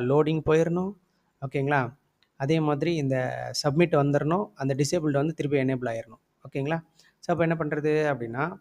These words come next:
again திரும்பவும் இதே பட்டனுக்கு, ஓகே, ஸ்ட்ரிங்னு இருக்கு இல்லைங்களா?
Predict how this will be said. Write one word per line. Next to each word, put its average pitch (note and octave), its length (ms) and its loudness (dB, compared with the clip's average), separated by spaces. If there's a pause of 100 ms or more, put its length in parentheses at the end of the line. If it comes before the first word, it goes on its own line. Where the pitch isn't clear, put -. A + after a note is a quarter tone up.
(380)
again E3+ 340 0
திரும்பவும் D3+ 420 2
இதே D#3 320 2
பட்டனுக்கு, A#2+ 560 -2 (340)
ஓகே, D3 220 -2 (420)
ஸ்ட்ரிங்னு E3+ 400 2
இருக்கு C#3 220 0
இல்லைங்களா? C#3+ 260 -2